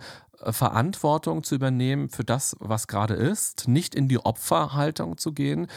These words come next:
sich nicht als Opfer zu fühlen und als schwach zu fühlen, sondern in die Aktivität zu gehen und, ähm, Schicksalsschläge, und das ist ja gerade auch ein riesiger gesellschaftlicher Schicksalsschlag, den wir erleben, ähm,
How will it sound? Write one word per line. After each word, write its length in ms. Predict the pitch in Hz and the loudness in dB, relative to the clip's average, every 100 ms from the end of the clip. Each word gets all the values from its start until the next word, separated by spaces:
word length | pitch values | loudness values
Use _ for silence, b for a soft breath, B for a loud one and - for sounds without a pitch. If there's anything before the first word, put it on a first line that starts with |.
| B - | B -4
sich 180 | 117 | 0
nicht 180 | 127 131 | 0 0
als 200 | 110 - | 0 -2
Opfer 340 | - - - 151 | -4 -2 -2 -2
zu 160 | - | -4
fühlen 380 | 151 - 151 151 | -6 0 0 2
und 140 | 135 110 | 0 0
als 160 | 101 | -2
schwach 320 | - 104 117 | 0 -2 -2
zu 180 | - 156 | -4 -6
fühlen, 440 | 151 - 151 160 160 B B | -4 0 2 2 -2 B B
sondern 340 | - 120 120 123 | -2 2 2 2
in 180 | 117 127 | 2 2
die 140 | 131 | 2
Aktivität 580 | 117 - 123 117 156 - | 0 -2 -4 -2 -2 -2
zu 140 | - | -2
gehen 360 | 104 95 117 147 B B B | 0 2 2 0 B B B
und, 520 | - 117 120 120 113 | 2 4 4 0 0
ähm, 260 | 104 107 104 | 2 2 2
Schicksalsschläge, 840 | - - 147 139 - - 127 135 | 0 0 0 0 0 -2 0 2
und 120 | 120 | 0
das 80 | 117 | 0
ist 100 | 135 | 0
ja 100 | 165 | 0
gerade 280 | 131 117 120 | 2 2 2
auch 160 | 110 - | 2 0
ein 80 | |
riesiger 540 | 107 143 170 131 95 80 - | 0 0 0 0 0 -2 -6
gesellschaftlicher 760 | 113 101 135 - 127 107 101 92 | 0 2 2 0 -2 -2 -2 -2
Schicksalsschlag, 800 | - 92 - 80 - 80 82 | -2 -4 -2 -4 -4 -4 -4
den 180 | - 92 | -4 -4
wir 120 | 92 | -2
erleben, 440 | 76 87 95 120 151 B B B B | -2 -2 -2 -2 -4 B B B B
ähm, 440 | - 107 110 113 | -2 2 2 0